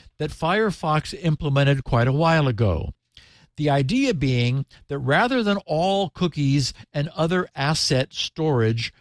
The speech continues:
sharing a single large database,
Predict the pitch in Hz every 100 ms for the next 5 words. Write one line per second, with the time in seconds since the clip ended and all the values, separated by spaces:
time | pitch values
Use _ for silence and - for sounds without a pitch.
0 | - - - 202 247 214 143 139 139 131
1 | _ _ - 151 120 - 202 220 202 196
2 | 175 156 156 156 147 123 156 180 180 113
3 | 120 104 107 -